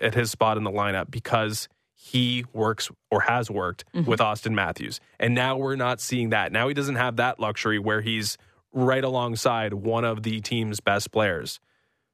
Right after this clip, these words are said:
Speaker 1: He drops down to the fourth line. He doesn't have that insulation anymore. He's gotta make something happen by himself, or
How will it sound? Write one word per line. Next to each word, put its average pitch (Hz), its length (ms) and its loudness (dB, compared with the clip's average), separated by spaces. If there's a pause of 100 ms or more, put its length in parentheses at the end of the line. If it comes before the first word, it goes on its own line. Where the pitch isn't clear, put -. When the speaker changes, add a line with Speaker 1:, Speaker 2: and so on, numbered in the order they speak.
(320)
Speaker 1:
He 117 100 0
drops 123 300 2
down 160 140 2
to 156 40 2
the 147 80 -2
fourth 143 300 0
line. 131 240 2
He 123 160 -2
doesn't 117 240 0
have 117 180 2
that 110 140 2
insulation 110 520 0
anymore. 117 520 0
He's 131 320 -2
gotta 143 200 2
make 127 240 -2
something 113 360 0
happen 113 420 0
by 110 260 2
himself, 117 720 -2 (380)
or 123 440 2